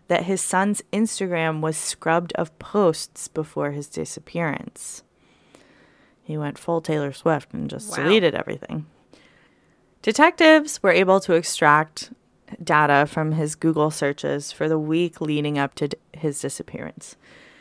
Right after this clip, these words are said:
Speaker 1: In the police report, it revealed some searches that stuck out,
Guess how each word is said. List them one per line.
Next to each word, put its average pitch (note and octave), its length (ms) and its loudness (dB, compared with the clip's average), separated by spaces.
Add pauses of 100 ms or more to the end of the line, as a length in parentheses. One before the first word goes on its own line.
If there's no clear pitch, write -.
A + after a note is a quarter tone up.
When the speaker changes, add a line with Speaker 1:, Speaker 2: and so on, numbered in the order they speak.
(140)
Speaker 1:
In D4 140 6
the D4 80 6
police A#3+ 400 6
report, G3+ 520 4 (280)
it F3+ 60 2
revealed F3+ 720 4
some G#3+ 360 2
searches D#3+ 680 -2
that D#3 140 -8
stuck - 320 -6
out, D3 320 0